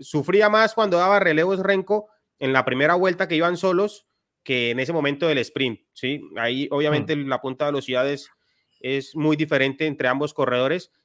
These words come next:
Speaker 1: y fue, yo creo que en el momento en que se da cuenta Renko que pi-, que pierde, pero de resto, cada relevo de Renko era a tope. Yo creo que dio dos vueltas, si mal no recuerdo, a, en zona roja a Renko. Es que,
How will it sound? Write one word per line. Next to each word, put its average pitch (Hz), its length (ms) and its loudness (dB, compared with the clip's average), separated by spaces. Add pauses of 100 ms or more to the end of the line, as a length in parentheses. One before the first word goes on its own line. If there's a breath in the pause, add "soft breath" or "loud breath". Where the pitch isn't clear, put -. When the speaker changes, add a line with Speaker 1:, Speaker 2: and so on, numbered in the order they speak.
Speaker 1:
y 131 100 -8
fue, 143 160 0
yo 151 100 2
creo 165 120 0
que 165 60 0
en 156 60 2
el 143 60 2
momento 131 300 0
en 160 60 -4
que 151 120 -2
se 131 80 0
da 131 100 2
cuenta 151 280 0
Renko 165 280 0
que 156 120 -4
pi-, 135 260 0
que 120 120 -4
pierde, 131 460 2 (480)
pero 123 280 2
de 117 80 0
resto, 170 580 0
cada 165 240 6
relevo 160 320 2
de 165 80 2
Renko 143 460 -2 (400 soft breath)
era 131 680 2
a 107 100 -4
tope. 143 260 -2
Yo 131 100 -4
creo 160 140 -4
que 156 320 -4
dio 139 360 0
dos 170 200 4
vueltas, 151 540 0
si - 160 -6
mal 127 180 2
no 147 100 2
recuerdo, 151 540 -2 (480)
a, 117 300 2
en 131 140 0
zona 147 240 4
roja 120 440 2
a 104 40 -2
Renko. 120 340 -2
Es 113 120 -6
que, 170 240 -4